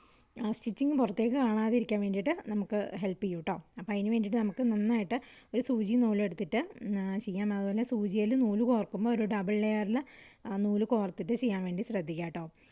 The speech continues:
അപ്പോൾ അങ്ങനെ ചെയ്യുമ്പോൾ കുറച്ചുകൂടെ കട്ടിയായിട്ടിരിക്കും. ആ, സ്റ്റിച്ചിങ് പെട്ടെന്ന് തന്നെ വിട്ടുപോകാതെയൊക്കെ ഇരിക്കും. പിള്ളേരൊക്കെ ആകുമ്പോൾ പെട്ടെന്ന് വലിക്കുമ്പോൾ അങ്ങനെയൊക്കെ വിട്ടുപോകുമല്ലോ. അപ്പോൾ അങ്ങനെയൊക്കെ പോകാതിരിക്കാൻ വേണ്ടിയിട്ട് നമുക്ക് ഇങ്ങനെയൊന്ന് ചെയ്ത് കൊടുത്താൽ നന്നായിരിക്കും. ആ, അപ്പം ഞാൻ ദാ ഇതുപോലെ ഒന്ന് മടക്കി എടുത്തിട്ടുണ്ട് കേട്ടോ. നമ്മുടെ ആ ഒരു,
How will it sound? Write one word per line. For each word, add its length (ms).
അപ്പോൾ 120
അങ്ങനെ 220
ചെയ്യുമ്പോൾ 340
കുറച്ചുകൂടെ 420
കട്ടിയായിട്ടിരിക്കും. 880
ആ, 80
സ്റ്റിച്ചിങ് 380
പെട്ടെന്ന് 280
തന്നെ 120
വിട്ടുപോകാതെയൊക്കെ 800
ഇരിക്കും. 240
പിള്ളേരൊക്കെ 480
ആകുമ്പോൾ 140
പെട്ടെന്ന് 280
വലിക്കുമ്പോൾ 380
അങ്ങനെയൊക്കെ 320
വിട്ടുപോകുമല്ലോ. 560
അപ്പോൾ 120
അങ്ങനെയൊക്കെ 340
പോകാതിരിക്കാൻ 560
വേണ്ടിയിട്ട് 260
നമുക്ക് 220
ഇങ്ങനെയൊന്ന് 360
ചെയ്ത് 240
കൊടുത്താൽ 320
നന്നായിരിക്കും. 640
ആ, 260
അപ്പം 200
ഞാൻ 300
ദാ 140
ഇതുപോലെ 460
ഒന്ന് 480
മടക്കി 340
എടുത്തിട്ടുണ്ട് 480
കേട്ടോ. 180
നമ്മുടെ 280
ആ 180
ഒരു, 260